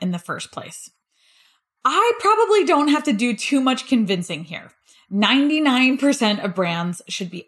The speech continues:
active on social media, and I would guess that ninety-five percent of those brands should choose Instagram as their social media platform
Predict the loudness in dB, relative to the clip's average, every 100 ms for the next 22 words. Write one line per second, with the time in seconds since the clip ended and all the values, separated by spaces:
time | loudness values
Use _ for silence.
0 | -6 -4 -4 -2 -2 0 0 0 0 0
1 | -2 -2 -4 -2 -2 -4 -10 -18 -8 0
2 | 2 4 2 2 2 2 2 0 -4 -2
3 | 0 2 4 2 4 2 2 0 -2 0
4 | 2 0 0 -2 -2 -2 -4 -6 -4 -2
5 | -2 -4 -4 -4 -2 2 2 0 -4 0
6 | 0 0 0 -2 -2 -4 -4 -4 0 0
7 | 0 0 2 2 2 2 -2 -2 -2 0
8 | 0 -2